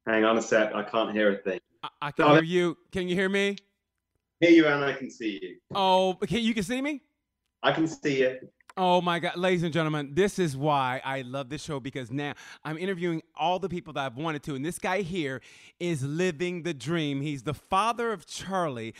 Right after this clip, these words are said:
Speaker 2: the honey bunny of Lenny, and he's living the dream, living the life I would love to live. Half of the commentating team from Moto G P,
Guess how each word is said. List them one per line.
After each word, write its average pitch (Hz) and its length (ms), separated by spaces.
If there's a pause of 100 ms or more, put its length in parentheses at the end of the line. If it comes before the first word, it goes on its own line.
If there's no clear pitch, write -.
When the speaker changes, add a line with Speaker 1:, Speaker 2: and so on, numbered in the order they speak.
(140)
Speaker 2:
the 156 140
honey 214 320
bunny 180 420
of 143 160
Lenny, 135 420 (380)
and 170 220
he's 160 200
living 190 300
the 196 80
dream, 151 400 (240)
living 185 320
the 170 80
life 165 340
I 175 280
would 160 340
love 160 520
to 151 60
live. 135 360 (100)
Half 202 320
of - 80
the 180 60
commentating 196 520
team 180 220
from 156 160
Moto 208 320
G 180 220
P, 170 340